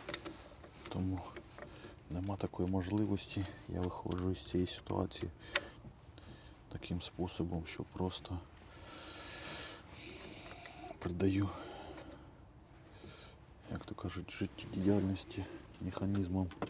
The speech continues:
із того, що є. Буває таке в життю. Так. А ну, щоб нічого не потрапило зайвого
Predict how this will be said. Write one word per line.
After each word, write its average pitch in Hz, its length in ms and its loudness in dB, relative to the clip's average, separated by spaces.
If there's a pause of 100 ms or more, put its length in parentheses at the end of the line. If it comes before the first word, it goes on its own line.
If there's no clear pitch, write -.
(580)
із - 120 -4
того, 95 300 4
що - 160 2
є. 87 280 2 (1000)
Буває 95 360 2
таке 95 340 0 (840)
в - 40 -2
життю. 85 400 2 (4000)
Так. - 140 -2 (3000)
А 87 60 -4
ну, 95 280 2 (100)
щоб - 200 2
нічого 98 400 4
не 101 100 4
потрапило 98 600 2 (280)
зайвого 95 320 4